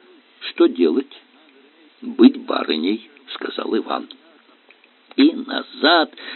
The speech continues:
через Москву-реку, к Чистым прудам, к дому купца, державшего в гостином дворе лавку дорогих женских нарядов. Знакомый был домишко,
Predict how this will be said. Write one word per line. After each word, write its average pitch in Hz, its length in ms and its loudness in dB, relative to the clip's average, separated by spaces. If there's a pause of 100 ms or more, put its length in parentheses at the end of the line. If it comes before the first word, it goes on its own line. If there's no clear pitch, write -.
(140)
через 117 340 4
Москву-реку, 139 840 4
к - 120 -10
Чистым 113 480 0
прудам, 143 580 4 (260)
к - 120 2
дому 160 440 8
купца, 135 600 6
державшего 95 720 4
в 82 80 0
гостином 90 600 -2
дворе 98 320 6
лавку 95 540 2
дорогих 87 440 0
женских - 540 -6
нарядов. 147 640 2 (320)
Знакомый 147 540 6
был 107 240 8
домишко, 87 540 -2